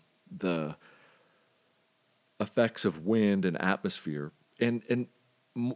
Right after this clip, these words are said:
that's more or less it, right? And, and trust that our equipment is capable of doing that in a repeatable way. But those become very, very complicated,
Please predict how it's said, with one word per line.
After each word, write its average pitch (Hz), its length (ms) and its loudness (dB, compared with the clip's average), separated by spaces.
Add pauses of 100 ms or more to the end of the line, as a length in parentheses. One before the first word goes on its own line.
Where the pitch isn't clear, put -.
that's 139 300 0
more 120 220 6
or 107 60 10
less 95 280 4
it, 82 240 0
right? 85 320 2
And, 104 220 0
and 110 260 0
trust - 300 4
that 113 100 6
our 90 100 6
equipment 98 420 2
is 80 120 -4
capable 85 560 -2
of 78 120 -10
doing 92 300 0
that 78 160 -4
in 82 120 -8
a 78 40 -6
repeatable 76 560 -6
way. 85 320 -6 (1000)
But 127 160 -6
those 180 180 2
become 110 340 -4
very, 127 380 0
very 98 300 2
complicated, - 800 -6